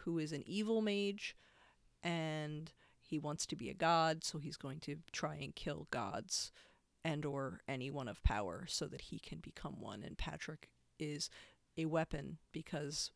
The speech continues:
blood is a backdoor in, because anything his father does,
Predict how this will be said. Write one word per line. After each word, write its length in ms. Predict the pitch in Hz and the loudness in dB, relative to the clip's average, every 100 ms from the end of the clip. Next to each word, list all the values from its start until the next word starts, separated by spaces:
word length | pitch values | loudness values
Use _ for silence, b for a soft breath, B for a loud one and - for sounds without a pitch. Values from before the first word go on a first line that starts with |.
| - | -10
blood 520 | 165 175 170 165 170 - _ _ _ _ _ - | -2 2 2 2 -4 -10 _ _ _ _ _ -2
is 180 | 170 160 | -2 -2
a 100 | 151 | -2
backdoor 500 | 147 117 - 156 156 | 0 0 -2 -4 -2
in, 340 | - 156 - 165 | 0 -2 -2 -8
because 460 | - - - - - - | -8 -8 -6 -6 -10 -4
anything 380 | 160 156 160 160 | -2 -2 -2 -2
his 160 | 160 156 - - | -2 -4 -10 2
father 300 | 160 156 156 | 4 4 4
does, 340 | 160 151 151 | 4 4 4